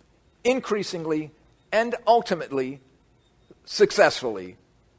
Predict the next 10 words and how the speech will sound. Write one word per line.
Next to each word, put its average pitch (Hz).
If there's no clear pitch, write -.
there's 107
a 120
lot 131
of 123
adverbs, 101
resist 165
evil 117
is 147
to 143
first -